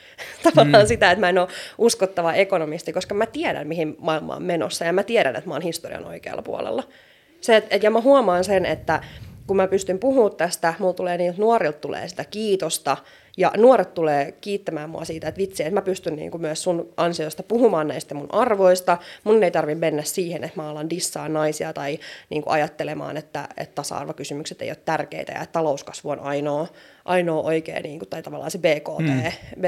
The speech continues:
Speaker 1: K T-addiktio, se ainoa oikea, niin, ja se, että voi niinku mahdollisuus opiskella vaikka donitsitaloutta tai, tai feminististä taloutta tai mitä tahansa, niin, niin kyllä se on niinku se, mikä mua motivoi.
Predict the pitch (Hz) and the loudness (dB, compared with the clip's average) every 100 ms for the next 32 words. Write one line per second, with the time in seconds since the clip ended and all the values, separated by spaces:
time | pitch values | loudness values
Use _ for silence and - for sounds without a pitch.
0 | 165 160 156 147 160 175 151 - 139 139 | -2 -4 -10 -6 -6 -4 -8 -6 -4 -4
1 | - - 147 160 151 131 151 165 127 185 | -6 -6 -2 0 0 -2 -4 -6 -6 -6
2 | - - - _ 185 170 - _ _ _ | -10 -20 -20 _ -2 -2 -4 _ _ _
3 | _ _ _ 185 185 175 175 185 190 190 | _ _ _ 0 2 2 8 8 8 4
4 | 214 208 233 165 160 156 - 180 180 185 | 4 4 6 2 2 -2 0 0 0 -2
5 | - 117 113 117 - 160 151 - - 101 | -2 -2 -2 -2 -2 -2 -2 -4 -6 -2
6 | 113 208 185 110 117 - - - - 160 | -2 -2 -4 -2 -2 -4 -12 -10 -2 0
7 | - 180 160 160 165 170 - - 139 151 | 2 2 2 -2 -4 -8 -12 -6 -2 0
8 | 160 - 139 98 143 180 160 - 180 170 | -2 -6 -8 -8 -6 -4 -4 -4 -6 -6
9 | 175 156 156 - - - - _ _ _ | -6 -4 -4 -6 -16 -20 -20 _ _ _
10 | 208 190 - 233 226 240 240 202 170 160 | 2 2 4 4 6 8 8 8 6 0
11 | 156 - 156 156 147 151 147 151 151 165 | -2 -2 -2 -2 -6 -8 -6 -6 -6 -8
12 | - 165 | -6 -6